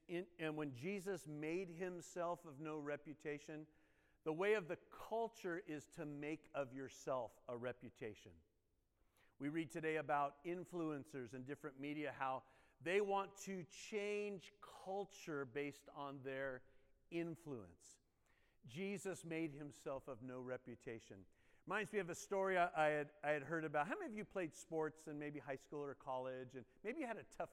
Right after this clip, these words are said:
coach, right? You had a tough coach. Well, uh, this just happened a couple years ago. I had heard of a parent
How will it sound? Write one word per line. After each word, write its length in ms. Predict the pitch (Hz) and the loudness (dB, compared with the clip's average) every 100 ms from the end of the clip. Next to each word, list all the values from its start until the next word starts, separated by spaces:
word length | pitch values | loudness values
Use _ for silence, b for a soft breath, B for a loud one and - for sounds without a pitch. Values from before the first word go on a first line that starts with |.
| - | -6
coach, 440 | 127 92 - - _ b b b | -8 -8 -14 -20 _ b b b
right? 120 | 135 | -2
You 60 | 147 | -2
had 80 | 135 | -4
a 60 | - | -2
tough 160 | 135 - | -4 -2
coach. 180 | 139 120 - b b - | -4 -4 -12 b b 4
Well, 260 | 175 175 180 | 6 6 6
uh, 240 | 151 143 139 135 | 6 6 4 -2
this 220 | 190 - 156 | -4 -4 -6
just 180 | 175 - | -6 0
happened 300 | 175 165 160 | 0 2 -2
a 60 | 147 | 0
couple 280 | 180 - | -2 0
years 300 | 143 151 156 | -2 -2 -2
ago. 380 | 147 139 135 135 - 143 | -2 0 0 0 -6 -2
I 100 | 156 | -2
had 100 | 127 | -2
heard 400 | 147 180 180 170 151 | 0 4 4 2 2
of 280 | 143 139 - - | 4 4 0 -4
a 160 | 135 127 - - | -4 -4 -8 -6
parent 400 | 285 233 139 | -4 -4 -6